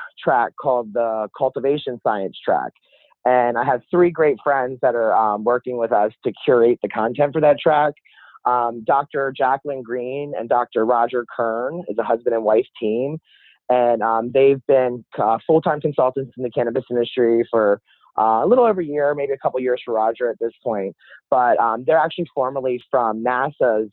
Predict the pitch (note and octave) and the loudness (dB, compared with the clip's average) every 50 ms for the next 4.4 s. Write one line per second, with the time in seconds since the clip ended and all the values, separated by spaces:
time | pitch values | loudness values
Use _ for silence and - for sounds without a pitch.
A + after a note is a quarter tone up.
0 | - F2 G2+ G#2 G#2 G#2 - C3+ C3 C3+ C3+ - C3 A2+ A2 A#2 B2 C3+ D3+ D3+ | -2 0 0 0 -2 0 2 2 2 2 0 0 0 2 4 4 4 2 0 0
1 | - B2 A2 - - G2 G2+ A2+ A#2 A#2+ - C#3 C#3+ D3 C#3+ D3 D3+ D#3+ D#3 - | -2 -2 -2 -2 -4 -4 -2 -2 -2 -2 -4 -4 -2 -2 0 0 0 -2 0 2
2 | F3 E3+ F3 F3 F3+ F#3+ F#3+ - _ _ - - _ _ - B2 C3 C#3 C#3+ C#3 | 4 4 4 4 2 0 0 -4 _ _ -20 -20 _ _ 0 0 2 4 4 4
3 | C3+ C#3 C3+ B2+ - D3 C3 C3 B2+ B2+ B2+ B2 A2+ G#2 A#2 - - D#3 D#3 C#3+ | 6 4 4 2 2 0 2 2 2 2 0 0 0 -2 -2 -2 -2 -2 0 2
4 | C3+ C#3 C#3+ C#3+ - C3 B2+ A#2+ | 2 0 0 2 0 0 0 0